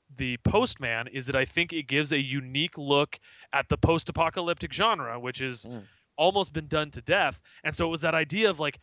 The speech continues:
Speaker 1: how could we, how could we do it unique again? 'Cause, like, for me,
Speaker 2: Yeah.
Speaker 1: and I know, Adam, you kinda took a fresh look a-, at it, 'cause, like, for me, if I would have done something like your story, I would have kinda been like, you know, so y-, you've got the,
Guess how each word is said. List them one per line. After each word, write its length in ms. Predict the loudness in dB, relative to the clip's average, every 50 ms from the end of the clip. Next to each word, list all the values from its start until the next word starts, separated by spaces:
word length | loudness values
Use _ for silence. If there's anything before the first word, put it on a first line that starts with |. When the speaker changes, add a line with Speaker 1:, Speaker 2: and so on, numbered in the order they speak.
| _ -8
Speaker 1:
how 220 | 0 4 4 4 4
could 180 | 2 -2 -4
we, 460 | -2 -2 -2 -2 -2 -2 -4 -6 -8 _ _ _ _ _ _
how 160 | 0 2 2 2
could 160 | 2 0 -2
we 80 | -2
do 240 | -2 -2 0 2 4
it 100 | 2 2
unique 480 | 0 -4 -8 -8 -8 -8 -8 -8 -8 -10 -12
again? 480 | -12 -10 -8 -8 -6 -4 -4 -6 -6 -8 _ _
'Cause, 160 | -2 0 2
like, 140 | 2 2 2
for 140 | 2 0 0
me, 200 | 2 2 2 2
Speaker 2:
Yeah. 40 | 2
Speaker 1:
and 80 | 2 2
I 60 | 4
know, 160 | 4 4 4
Adam, 280 | 4 2 2 2 0 -2
you 140 | -4 -4
kinda 220 | -4 -2 -4 -4 -4
took 180 | -4 -6 -6
a 60 | -6 -8
fresh 320 | -4 -4 -4 -4 -4 -6
look 240 | -4 -4 -2 -2 -2
a-, 160 | -6 -8 -6 _ -2
at 180 | -2 -2 -2
it, 160 | -4 -8 -12 -16 -20 _ -6
'cause, 160 | -6 -4 -2
like, 140 | -2 -4 -4
for 160 | -2 -4 -4
me, 320 | -2 -2 -2 -2 -2 -2 -4
if 120 | -4 -2
I 160 | 0 2 2 2
would 160 | 2 2 0
have 140 | 0 -2 -2
done 400 | 0 0 2 0 0 -4 -8 -18 _ _ _ _ _
something 320 | -2 -2 -2 0 -2 -4 -4
like 240 | -4 -6 -6 -6
your 160 | -4 -2 -2 -2
story, 440 | -2 -2 -4 -4 -4 -4 -4 -6 -2 0
I 140 | 2 4
would 140 | 4 4 2
have 80 | 0 -2
kinda 220 | -4 -4 -4 -4
been 220 | -2 -2 -2 -2 -2
like, 280 | -2 -2 -2 -2 -4 -8 -20 -20 -20 -20 _ _ _ _
you 80 | -2 0
know, 300 | 2 2 2 0 -2 -6 _ _ _ _ _ _ _
so 140 | -4 0 0
y-, 120 | 0 0 -2 -6 -12 -16 -12 -6
you've 180 | -4 -4 -2 2
got 220 | 4 4 4 4 2
the, 120 | 0 -2